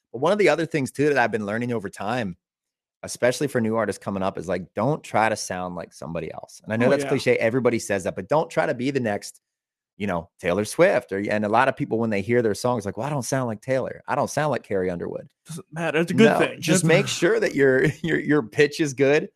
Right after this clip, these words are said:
Speaker 1: you know, but let your voice be its own thing,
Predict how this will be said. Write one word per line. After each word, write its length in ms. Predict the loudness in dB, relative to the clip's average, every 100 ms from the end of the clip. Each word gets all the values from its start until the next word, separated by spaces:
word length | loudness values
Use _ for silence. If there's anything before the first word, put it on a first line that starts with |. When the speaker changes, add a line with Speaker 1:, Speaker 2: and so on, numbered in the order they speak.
| _ _ -6
Speaker 1:
you 80 | 0
know, 160 | 0
but 300 | 2 0 0 _ _ _ _ _ _ -8
let 260 | -2 0 0
your 160 | -2
voice 280 | -2 -2 -4
be 140 | -6
its 160 | -6 -6
own 180 | -10 -8
thing, 280 | -6 -6 -8